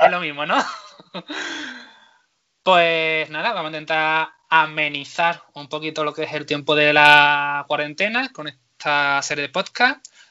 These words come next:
que como dijimos en el día de ayer, a priori, vamos a intentar también que sea después de la cuarentena y no solo esto. Y yo, antes de darte paso a, a lo que me vas a comen-, a lo que vas a comentar, quiero hacerte una pregunta, Miguel.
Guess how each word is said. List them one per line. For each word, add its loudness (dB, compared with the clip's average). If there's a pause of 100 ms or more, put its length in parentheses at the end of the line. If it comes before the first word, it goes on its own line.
que -10
como -8
dijimos -2
en 2
el 0
día 2
de 4
ayer, 2 (260)
a -2
priori, 0 (320)
vamos -12
a -12
intentar -4
también -2
que -4
sea -4
después -4
de 2
la 2
cuarentena 2
y -4
no -6
solo 0
esto. 0 (880)
Y 6
yo, -2 (280)
antes 2
de 0
darte -2
paso 0
a, -2 (340)
a 4
lo -6
que -12
me -8
vas -4
a -10
comen-, -12
a -2
lo -4
que -6
vas -2
a -4
comentar, -2 (840)
quiero 0
hacerte -8
una -8
pregunta, 0
Miguel. -4